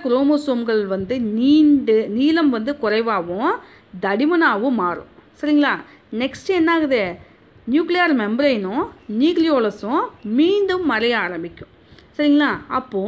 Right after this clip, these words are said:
இங்க வந்து spindle fibers வந்து மீண்டும் என்ன ஆகுது, தோன்ற ஆரம்பிக்குது. சரிங்களா? இது diagenesis. கவனிங்க, meiosis ஒண்ணுல ஹெட்டிரோட்ரைபிக்ல, ஹெட்டிரோட்ரைபிக்ல five, அதாவது நிலை, ஐந்து நிலைகள் இருக்குன்னு நம்ம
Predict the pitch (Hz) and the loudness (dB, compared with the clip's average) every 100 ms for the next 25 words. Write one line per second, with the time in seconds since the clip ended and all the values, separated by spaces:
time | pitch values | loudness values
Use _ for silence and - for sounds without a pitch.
0 | 294 - - - 240 254 226 294 - 285 | -4 -6 -14 -10 -4 -2 -2 -4 0 2
1 | 294 269 247 233 233 190 190 262 508 523 | 2 2 0 -2 -6 -8 -2 -2 -2 -8
2 | - - 208 262 277 262 233 262 240 202 | -20 -12 -4 0 2 0 -2 -4 -4 -4
3 | 185 170 - _ _ 262 262 262 262 208 | -4 -6 -10 _ _ -4 -2 0 0 -2
4 | 185 175 170 160 - - 269 269 269 247 | -4 -6 -10 -16 -14 -6 -2 -2 -4 -6
5 | - 226 311 190 175 170 170 165 - - | -8 -6 -4 -4 -6 -10 -12 -12 -14 -20
6 | - - - - 190 190 196 226 370 523 | -20 -20 -20 -14 -10 -8 -8 -6 -6 -8
7 | - - 196 190 196 220 220 277 - 190 | -18 -16 -10 -8 -6 -6 -8 -10 -10 -10
8 | 190 214 196 208 349 508 - _ - 214 | -8 -8 -6 -4 -4 -6 -14 _ -6 -6
9 | 208 269 311 311 254 214 208 196 196 185 | -4 -2 -2 0 0 -2 -2 -6 -6 -4
10 | 302 330 202 226 269 240 214 196 190 277 | -4 -4 -6 -4 -2 -2 -2 -6 -4 -6
11 | 330 202 196 233 277 269 - - 196 196 | -6 -6 -2 -2 -4 -8 -16 -16 -8 -6
12 | 214 269 202 196 190 196 190 185 - 196 | -4 -4 -4 -6 -6 -10 -12 -12 -14 -8
13 | 233 269 294 214 233 247 196 220 208 185 | -2 0 0 -2 -2 -2 -4 -8 -10 -10